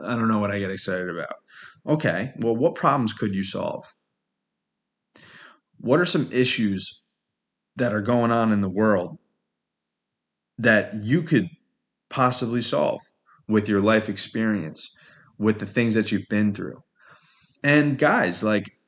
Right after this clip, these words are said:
look at it like this. You don't need to have a massive skill set. I'm not saying you need to be Isaac Newton. I'm not saying you need to figure out world hunger. And I'm not saying that you need to,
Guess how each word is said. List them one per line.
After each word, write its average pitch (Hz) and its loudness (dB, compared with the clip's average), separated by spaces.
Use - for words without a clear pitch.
look 156 2
at 277 0
it 277 0
like 107 2
this. 104 0
You 117 0
don't 127 2
need 127 4
to 117 -4
have 110 -2
a 120 -2
massive 113 0
skill 107 -2
set. 73 -6
I'm 101 2
not 131 4
saying 143 0
you 117 2
need 113 0
to 117 -4
be 113 2
Isaac 120 2
Newton. 113 2
I'm 104 0
not 120 2
saying 131 2
you 113 2
need 113 0
to 110 0
figure 117 0
out 107 2
world 110 2
hunger. 135 0
And 110 -2
I'm 107 2
not 123 2
saying 127 0
that 113 -4
you 107 0
need 113 0
to, 104 2